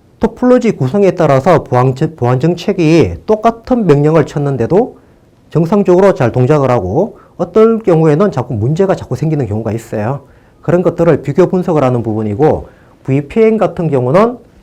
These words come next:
어디서 어디까지 움직일 때 누군가가 우리의 정보를 훔쳐보지 못하게 하기 위해서 해시 함수를 암호화시키는 기술이 있습니다.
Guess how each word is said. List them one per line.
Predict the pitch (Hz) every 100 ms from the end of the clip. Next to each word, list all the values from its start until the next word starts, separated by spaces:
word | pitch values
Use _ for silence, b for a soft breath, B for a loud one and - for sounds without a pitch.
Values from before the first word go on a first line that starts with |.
| b b b b _ _ _ _
어디서 | 180 190 220 196
어디까지 | 160 170 170 - 160
움직일 | 143 113 143 143 120
때 | - 147
누군가가 | 117 165 165 139 120 185 220 -
우리의 | 113 127 170 139
정보를 | 117 143 156
훔쳐보지 | 151 202 - 180 - 139
못하게 | 110 127 - 170 151 131
하기 | - 139 120
위해서 | 107 110 90 123 208 B B B _ 240
해시 | - 190
함수를 | 139 175 143
암호화시키는 | 117 160 180 175 - 151 156
기술이 | - 120 - 95
있습니다. | - 82 80 - 143